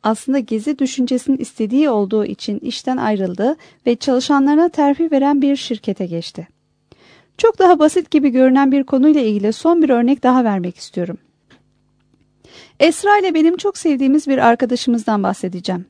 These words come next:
Norman W. En büyük keyfimiz Norman'ın arabasıyla bir yere gitmek ve bu sırada onun bu gizli düşünce, sözde görünen istek çelişkisini seyretmekti. Norman her seferinde aynı çelişkiyi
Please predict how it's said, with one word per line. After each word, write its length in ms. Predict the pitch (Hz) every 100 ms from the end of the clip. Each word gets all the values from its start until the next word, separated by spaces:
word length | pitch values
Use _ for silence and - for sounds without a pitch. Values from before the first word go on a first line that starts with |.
| _ _ 262
Norman 420 | 311 302 294 277
W. 400 | 233 196 175 180 _ _ _ - - _ _ 453
En 80 | 427
büyük 200 | 233 214
keyfimiz 540 | 262 240 202 214 - - 311
Norman'ın 460 | 359 415 311 247
arabasıyla 580 | 233 240 254 254 269 214
bir 160 | 254 254
yere 220 | 247 220
gitmek 500 | 202 - 214 262 _ _
ve 160 | 285 254
bu 80 | 392
sırada 360 | 381 311 269
onun 340 | 262 254 294 294
bu 140 | 285
gizli 380 | - 240 240 311
düşünce, 480 | 277 - 240 208 196 - _
sözde 420 | - 269 262 339
görünen 380 | 269 262 262 262
istek 440 | 240 - 294 285
çelişkisini 600 | - 226 214 - 214 214
seyretmekti. 720 | 208 196 175 180 175 165 - 180 _ _ _ - - _ -
Norman 380 | 427 466 254 214
her 220 | 254 415
seferinde 480 | - 302 214 196 190
aynı 340 | - 370 392
çelişkiyi 640 | - 240 196 - - 180